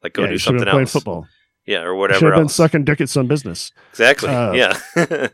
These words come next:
Speaker 1: Yeah, no, you
Speaker 2: there's
Speaker 1: should,
Speaker 2: a,
Speaker 1: you
Speaker 2: uh,
Speaker 1: should work for a corporation and have no, no hopes for your life whatsoever. Is what you should be doing. Get,
Speaker 2: But
Speaker 1: get you in the
Speaker 2: the
Speaker 1: system. <laughs>
Speaker 2: But yeah, you gotta see that clip because, um, they bring the kid on, and then, of course, they're like,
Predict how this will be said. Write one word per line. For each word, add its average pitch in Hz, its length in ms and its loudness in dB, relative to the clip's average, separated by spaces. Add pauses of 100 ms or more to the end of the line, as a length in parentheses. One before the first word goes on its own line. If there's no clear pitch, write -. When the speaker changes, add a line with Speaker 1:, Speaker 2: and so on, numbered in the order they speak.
(300)
Speaker 1:
Yeah, 143 180 4
no, 127 120 2
you 139 80 8
Speaker 2:
there's 185 160 8
Speaker 1:
should, 160 100 6
Speaker 2:
a, 175 140 6
Speaker 1:
you 170 60 6
Speaker 2:
uh, 139 160 6
Speaker 1:
should 139 140 4
work 147 160 6
for 160 140 4
a 131 40 0
corporation 143 720 6
and 104 120 -2
have 120 180 4
no, 127 340 2 (240)
no 123 220 2
hopes 123 260 -2
for 127 120 -2
your 104 100 2
life 110 260 2
whatsoever. 113 600 0 (600)
Is 117 100 -18
what 123 80 -8
you 110 80 -12
should 117 220 -4
be 104 80 -12
doing. 82 320 -6 (100)
Get, 127 180 -2
Speaker 2:
But 160 140 6
Speaker 1:
get 135 160 2
you 151 60 0
in 127 100 0
the 165 60 2
Speaker 2:
the 190 40 4
Speaker 1:
system. 85 460 0 (260)
<laughs> - 120 -16 (880)
Speaker 2:
But 156 160 4
yeah, 190 120 8
you 196 100 6
gotta 226 160 4
see 214 180 2
that 170 180 4
clip 165 280 2
because, 135 480 0
um, 98 400 -2 (600)
they 131 140 -2
bring 151 240 2
the 160 60 2
kid 147 220 2
on, 127 260 2
and 123 100 0
then, 120 80 -2
of 110 80 -6
course, 113 240 -4
they're 113 120 -4
like, 95 280 -6